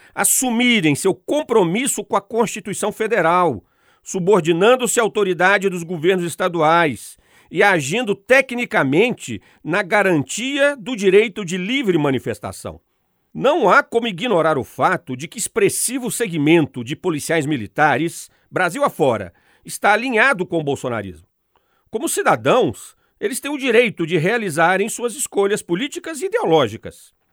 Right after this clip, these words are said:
Porém, a organização policial militar não pode ficar refém de um movimento político específico.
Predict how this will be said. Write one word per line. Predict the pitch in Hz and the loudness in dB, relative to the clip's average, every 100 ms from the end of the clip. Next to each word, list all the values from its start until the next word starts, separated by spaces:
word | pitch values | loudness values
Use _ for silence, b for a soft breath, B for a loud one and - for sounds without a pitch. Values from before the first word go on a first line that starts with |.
| _ - | _ -2
Porém, | 165 202 160 180 320 b b b | 2 6 6 4 0 b b b
a | - 135 | 0 6
organização | 254 220 247 233 185 147 - 247 | 6 6 2 2 0 0 -2 -2
policial | 269 254 262 - 156 170 | 0 -2 0 -4 2 2
militar | 175 240 139 - 147 131 - - _ _ | 0 -4 -4 0 0 0 -4 -20 _ _
não | 170 180 247 320 | -4 0 4 2
pode | - - 190 202 165 | 2 4 8 8 6
ficar | 190 196 - 202 | -4 -6 0 2
refém | 175 202 - - 175 180 | 6 4 4 4 6 6
de | 165 | 2
um | 226 | -2
movimento | 226 240 233 214 220 294 | 2 2 2 0 0 -2
político | 202 240 175 233 285 202 - 196 - | -6 -4 -2 -2 -4 -8 -6 -8 -6
específico. | 190 226 - 262 - 262 - 165 - 80 | -2 -2 -2 -8 -6 -6 -6 -8 -8 -18